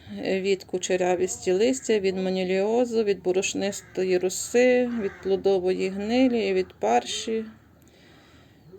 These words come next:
ну і різні хвороби. Актара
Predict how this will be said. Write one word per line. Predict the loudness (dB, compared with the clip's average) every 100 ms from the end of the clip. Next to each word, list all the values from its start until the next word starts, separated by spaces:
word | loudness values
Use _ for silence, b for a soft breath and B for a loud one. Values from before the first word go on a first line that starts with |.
| -10
ну | -8 -6
і | -4 -4
різні | 0 -2 -2 -6
хвороби. | -8 -6 -2 0 -2 -4 -8 B B B B B -10 -8 -8 -8 -6 -8 -8 -10 -14 -20 -20 -20 -20 -12 -12 -12 B B B B B B B B B B B -20 -4
Актара | -2 -2 2 6 6 8 6 6